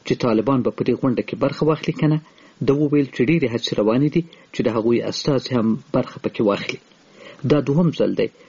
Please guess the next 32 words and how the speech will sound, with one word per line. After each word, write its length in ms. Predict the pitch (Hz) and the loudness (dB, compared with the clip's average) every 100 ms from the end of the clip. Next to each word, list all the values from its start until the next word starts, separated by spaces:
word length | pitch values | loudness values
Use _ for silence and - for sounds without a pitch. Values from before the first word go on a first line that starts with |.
| - | -10
چې 120 | - | -2
دا 140 | 123 | 0
غونډه 320 | 113 123 110 120 | 2 2 0 0
ځنډېږي. 540 | 156 131 104 - - - _ _ _ | -2 -2 -2 -4 -8 -12 _ _ _
لومړی 340 | 123 117 123 139 | 0 2 2 0
ځل 200 | - 139 | 0 -2
د 100 | 131 | 0
دې 140 | 131 | 0
غونډې 300 | 135 147 139 | 0 0 0
لپاره 360 | 135 - 139 135 - - - | 0 0 -2 -2 -8 -20 -6
د 100 | 117 120 | -2 -2
ځینو 180 | - 170 | 0 2
راپورونو 500 | 123 110 - 120 113 | 2 0 -2 0 2
له 100 | 107 110 | 2 2
مخې 180 | 143 170 | 0 0
د 80 | |
اپریل 360 | 131 - 139 127 | -2 -2 0 0
شپاړسمه 600 | - - 117 117 185 139 | -2 -2 0 0 2 2
نیټه 260 | 104 - 120 | 2 0 -2
ټاکل 260 | 131 120 143 | -2 -2 -2
شوې 300 | - 120 98 | 0 0 0
وه 120 | 101 - - - - | -2 -8 -20 -20 -4
او 100 | 120 | -2
بیا 200 | 113 120 | 2 0
دا 160 | 107 135 | 0 0
نیټه 240 | 151 156 165 | 0 0 -2
د 80 | |
اپریل 340 | 131 - 139 135 | -2 -2 0 0
څلرویشتمې 760 | - 120 113 107 107 - 131 127 | -2 0 2 2 0 0 -2 0
ته 80 | 131 | 0
وځنډول 540 | 127 - 120 - - | -2 -2 -4 -2 -2
شوه. 200 | - | -4